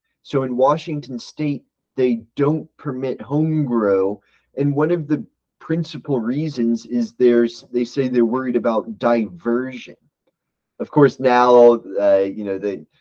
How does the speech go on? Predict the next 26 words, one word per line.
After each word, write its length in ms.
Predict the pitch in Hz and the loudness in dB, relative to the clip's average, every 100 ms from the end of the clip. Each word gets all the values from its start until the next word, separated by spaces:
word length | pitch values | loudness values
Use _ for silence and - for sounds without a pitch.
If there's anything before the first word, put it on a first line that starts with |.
| _ - 101 _ | _ -20 -20 _
the 100 | 117 | -2
argument's 520 | 117 117 107 110 104 - | 0 0 -2 -6 -8 -8
kind 220 | 104 98 | -6 -6
of 100 | - | -10
changed 560 | - 110 110 113 - | -12 -10 -8 -8 -6
a 60 | 113 | -4
little 320 | 110 113 110 | -2 -2 -2
bit, 300 | 110 113 107 | -4 -4 -6
and 100 | 104 | -4
now 160 | 104 101 | -2 -2
they're 160 | 101 | -4
saying, 340 | 92 101 95 92 | -8 -10 -10 -10
oh, 100 | 98 120 | -12 -6
you 140 | 110 | -6
know, 120 | 98 | -4
they're, 160 | 92 98 | -4 -4
now 240 | 104 104 | -2 0
they're 140 | 98 101 | 0 -2
mostly 360 | 101 92 - | -4 -6 -8
worried 240 | 95 98 95 | -6 -4 -2
about 220 | 92 - 101 | -4 -4 -6
access 580 | 101 - - 104 95 | -6 -8 -6 -6 -6
to 200 | - 95 90 95 | -12 -20 -20 -4
youth. 340 | 110 117 - _ _ _ _ _ - - - _ _ - | 0 0 -2 _ _ _ _ _ -18 -18 -20 _ _ -2
But, 280 | 110 107 107 | 0 2 2
um, 340 | 101 101 | 2 0